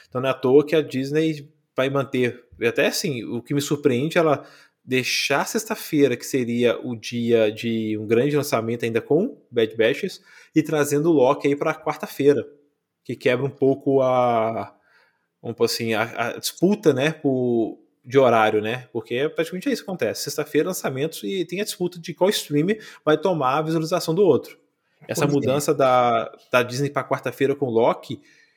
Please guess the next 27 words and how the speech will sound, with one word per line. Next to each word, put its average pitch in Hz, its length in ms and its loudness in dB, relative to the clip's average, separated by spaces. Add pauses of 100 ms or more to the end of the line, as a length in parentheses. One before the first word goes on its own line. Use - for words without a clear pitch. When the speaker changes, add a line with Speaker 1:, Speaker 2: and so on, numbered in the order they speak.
(160)
Speaker 1:
é, 135 920 4
até 143 300 0
ser - 140 -2
um 160 40 0
pouco, 151 340 2
sei - 140 -2
lá, 120 160 0
tirar 139 260 0
o 185 60 0
Loki 151 320 0
dos, 123 180 -6
desses 123 220 -6
holofotes, 127 920 0
trazer 123 440 0
mais 156 560 -4 (140)
visualização 131 520 -2
na 107 80 -6
quarta 160 520 -4
e 143 40 -2
deix-, 135 300 -4 (220)
e 120 380 -8
relegar 139 800 0
Bad 123 360 -2
Batch 123 420 -2 (220)
a 117 120 0
tá 120 140 2
ali, 110 380 -2